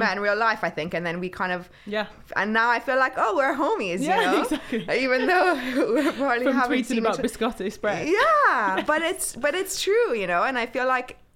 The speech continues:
Speaker 1: yeah, I think it can, it can be really useful in terms of making the world feel a lot smaller.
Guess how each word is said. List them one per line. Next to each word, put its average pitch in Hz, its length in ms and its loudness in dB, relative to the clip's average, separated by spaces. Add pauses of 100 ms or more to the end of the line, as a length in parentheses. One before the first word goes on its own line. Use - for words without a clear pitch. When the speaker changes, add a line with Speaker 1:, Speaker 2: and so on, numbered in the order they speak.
Speaker 1:
yeah, 226 300 0
I 180 100 2
think 214 220 -6
it 233 100 -8
can, 226 260 -2
it 190 160 -4
can 208 220 -4
be 196 140 -8
really 196 200 -4
useful 220 340 -4
in 196 140 -2
terms 190 280 -4
of 185 160 -6 (260)
making 196 420 -2
the 190 100 0
world 185 380 2
feel 190 260 -2
a 175 40 -2
lot 175 220 -2
smaller. 185 640 -2